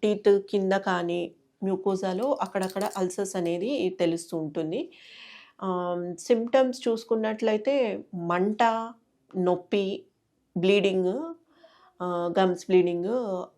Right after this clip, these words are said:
అరుదుగా చూస్తుంటాము. మనం ఎక్కువ మోతాదులో వైటమిన్ సి తీసుకోవాలి. So, వైటమిన్ సి ఫ్రూట్స్లలో, ఆ, లెమన్, సిట్రస్ ఫ్రూట్స్, ఆమ్లా అలాంటివి ఎక్కువ తీసుకున్నట్లయితే,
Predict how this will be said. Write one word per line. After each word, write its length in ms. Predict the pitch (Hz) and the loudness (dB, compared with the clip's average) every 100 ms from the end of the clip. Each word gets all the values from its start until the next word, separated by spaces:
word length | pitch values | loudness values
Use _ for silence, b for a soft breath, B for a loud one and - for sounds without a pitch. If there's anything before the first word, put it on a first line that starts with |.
| _ _ _ _ | _ _ _ _
అరుదుగా 420 | 185 185 185 185 190 | 2 4 4 2 2
చూస్తుంటాము. 760 | 180 180 190 175 175 175 208 330 B B B B | -2 -4 -6 -4 -6 -6 -8 -10 B B B B
మనం 260 | 190 190 185 | -2 2 2
ఎక్కువ 260 | 190 233 | 2 0
మోతాదులో 560 | 214 196 196 190 185 202 | 2 0 0 0 0 -2
వైటమిన్ 580 | 185 170 170 185 185 180 | 0 0 0 -2 -2 -4
సి 540 | - 214 233 254 294 - _ _ _ 214 | -4 -4 -2 -4 -6 -10 _ _ _ -4
తీసుకోవాలి. 680 | 190 - 165 151 151 - - | -4 -4 -4 -4 -6 -10 -8
So, 160 | - | -6
వైటమిన్ 560 | 202 175 170 185 180 175 | -2 0 0 0 -2 -4
సి 240 | - 214 | -4 -4
ఫ్రూట్స్లలో, 800 | 226 202 196 - 190 185 208 254 262 B B B B - | -4 -2 -4 -4 -2 -2 -2 -4 -8 B B B B -4
ఆ, 140 | 175 | -2
లెమన్, 800 | 165 175 175 175 170 170 165 175 220 - | 2 2 2 0 0 -2 -2 -6 -10 -6
సిట్రస్ 340 | 190 175 175 | -2 -2 -2
ఫ్రూట్స్, 540 | 180 170 170 175 170 233 - _ b - | -2 -2 -2 -2 -2 -4 -14 _ b -4
ఆమ్లా 640 | 165 170 175 170 165 - | 0 0 2 0 -2 -4
అలాంటివి 500 | 180 170 170 202 226 | -2 0 0 -4 -2
ఎక్కువ 280 | 208 185 196 | -4 -4 -6
తీసుకున్నట్లయితే, 1120 | 196 190 - 180 175 190 190 190 240 214 | -6 -6 -4 -2 -2 -2 -2 -2 -4 -2